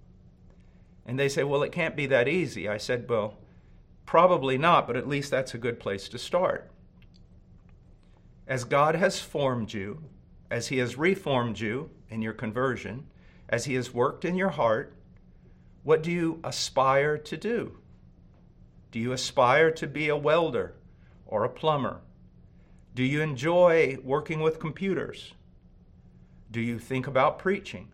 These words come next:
What do you aspire, desire, long earnestly for? And that's where we start. Now,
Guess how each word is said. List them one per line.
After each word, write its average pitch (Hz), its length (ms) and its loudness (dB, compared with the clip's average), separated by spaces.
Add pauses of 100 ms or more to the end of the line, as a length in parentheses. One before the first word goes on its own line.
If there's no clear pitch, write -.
(140)
What 165 500 0
do 202 80 0
you 147 500 -4
aspire, 131 920 0 (1120)
desire, 127 880 2 (440)
long 165 540 2
earnestly 135 800 -2
for? 170 440 -6 (1120)
And 147 120 -4
that's 165 220 -4
where 175 140 4
we 170 100 -2
start. - 540 -4 (840)
Now, 156 340 4